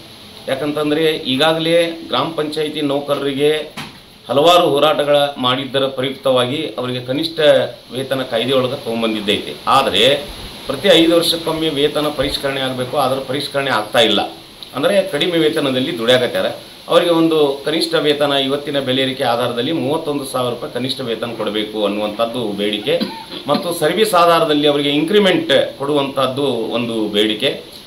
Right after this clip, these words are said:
ಆಮೇಲೆ pension ಈಗಾಗಲೇ ವರದಿ ತಯಾರಾಗಿದೆ, ಆ pension ಯೋಜನೆಯನ್ನು immediate ಆಗಿ ಜಾರಿ ಮಾಡಬೇಕು ಅನ್ನುವಂಥ ಒಂದು ಬೇಡಿಕೆ, ಮತ್ತು ಜನಸಂಖ್ಯೆ ಆಧಾರದಲ್ಲಿ ಮತ್ತು ಡಿಮಾಂಡಿನ ಆಧಾರದಲ್ಲಿ, ಪಂಚಾಯತಿನ ಡಿಮಾಂಡಿನ ಆಧಾರದಲ್ಲಿ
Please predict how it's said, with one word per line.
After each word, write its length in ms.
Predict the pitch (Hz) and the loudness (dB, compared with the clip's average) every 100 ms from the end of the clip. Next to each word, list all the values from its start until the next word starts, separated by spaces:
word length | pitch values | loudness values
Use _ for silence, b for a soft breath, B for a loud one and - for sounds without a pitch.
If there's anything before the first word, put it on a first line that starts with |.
| B - | B -4
ಆಮೇಲೆ 200 | 151 170 | -2 -2
pension 800 | - 151 - 220 220 214 214 214 | 0 0 2 2 2 0 0 0
ಈಗಾಗಲೇ 460 | 151 160 190 190 | 0 4 4 4
ವರದಿ 360 | 190 147 160 202 | 2 2 2 0
ತಯಾರಾಗಿದೆ, 640 | - 151 165 156 143 127 | 2 4 6 4 2 0
ಆ 120 | 151 147 | 0 -2
pension 500 | 143 147 160 196 175 | -2 -2 0 -2 0
ಯೋಜನೆಯನ್ನು 680 | 165 156 147 143 156 147 - B B 127 | 0 2 2 2 0 -2 -4 B B -2
immediate 400 | 156 185 165 165 | 2 6 6 4
ಆಗಿ 260 | 143 147 | 2 0
ಜಾರಿ 280 | 127 127 160 | 2 2 4
ಮಾಡಬೇಕು 520 | 160 143 139 135 139 | 4 4 2 0 -2
ಅನ್ನುವಂಥ 380 | 127 131 120 - | 0 0 -2 -2
ಒಂದು 360 | 135 117 113 110 | -2 -2 -4 -2
ಬೇಡಿಕೆ, 540 | 104 104 95 117 - B B B - | 0 0 0 -6 -8 B B B -4
ಮತ್ತು 240 | - 196 | -2 0
ಜನಸಂಖ್ಯೆ 560 | 139 147 185 202 202 180 | 2 2 2 0 4 6
ಆಧಾರದಲ್ಲಿ 500 | 175 175 165 165 180 | 6 6 4 0 0
ಮತ್ತು 280 | 160 170 | -2 -2
ಡಿಮಾಂಡಿನ 500 | 160 127 147 170 165 | -2 0 2 2 0
ಆಧಾರದಲ್ಲಿ, 480 | 151 139 139 127 143 | 2 2 2 0 -4
ಪಂಚಾಯತಿನ 580 | - 139 139 170 165 160 143 | -2 -2 2 2 2 -4 -4
ಡಿಮಾಂಡಿನ 400 | 127 147 147 143 | 0 2 2 2
ಆಧಾರದಲ್ಲಿ 540 | 131 127 113 120 - | 2 0 0 -2 -4